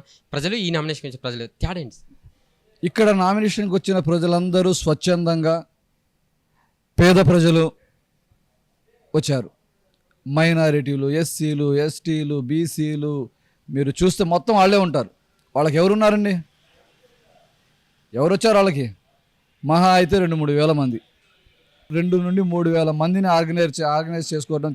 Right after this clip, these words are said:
Speaker 2: చేత కానోళ్ళు మా జగన్మోహన్ రావు గారికి, మా అరుణ్ గారికి ఛాలెంజ్ ఇస్తున్నారా?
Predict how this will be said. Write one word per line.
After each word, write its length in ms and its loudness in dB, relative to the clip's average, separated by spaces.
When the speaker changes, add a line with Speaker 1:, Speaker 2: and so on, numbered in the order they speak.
Speaker 2:
చేత 240 0
కానోళ్ళు 460 0
మా 160 0
జగన్మోహన్ 480 0
రావు 160 4
గారికి, 280 2
మా 100 4
అరుణ్ 200 2
గారికి 240 2
ఛాలెంజ్ 260 0
ఇస్తున్నారా? 520 -4